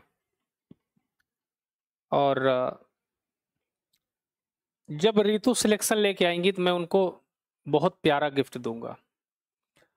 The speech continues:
अभी आज ही बता देता हूँ, मुझे खुद से ज्यादा विश्वास रितु के ऊपर है। अब आप ये मत बोल देना, "सर, रितु ही क्यों, बाकी क्यों नहीं?" इस समय मैं सिर्फ रितु की बात इसलिए कर रहा हूँ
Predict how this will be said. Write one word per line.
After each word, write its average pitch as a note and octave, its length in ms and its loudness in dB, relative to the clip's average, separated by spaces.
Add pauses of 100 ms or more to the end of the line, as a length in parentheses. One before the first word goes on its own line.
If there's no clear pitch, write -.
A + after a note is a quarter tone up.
(100)
अभी F#3+ 200 2
आज F3+ 160 0
ही F#3+ 60 2
बता E3 240 0
देता D3 280 0
हूँ, C3 220 -10 (1080)
मुझे G3 400 2
खुद G#3+ 380 0
से A#3 240 2
ज्यादा F3+ 320 2
विश्वास E3 540 0
रितु C#3 300 -2
के B2+ 120 -8
ऊपर A#2 240 -6
है। A#2+ 160 -14 (520)
अब G3+ 140 2
आप G#3+ 200 -2
ये A#3 120 0
मत A#3+ 160 0
बोल A#3 200 2
देना, A#3+ 200 2
"सर, A#3+ 200 -2
रितु G#3 380 0
ही G#3+ 160 2
क्यों, A#3 240 -2
बाकी F#3+ 300 0
क्यों E3+ 180 -4
नहीं?" B2 300 -8 (880)
इस G3 120 0
समय A#3 280 0
मैं B3+ 160 2
सिर्फ A#3+ 240 0
रितु G#3+ 340 2
की F#3+ 100 0
बात F3+ 200 2
इसलिए E3 280 0
कर D3+ 160 0
रहा C#3+ 120 0
हूँ D#3+ 420 -6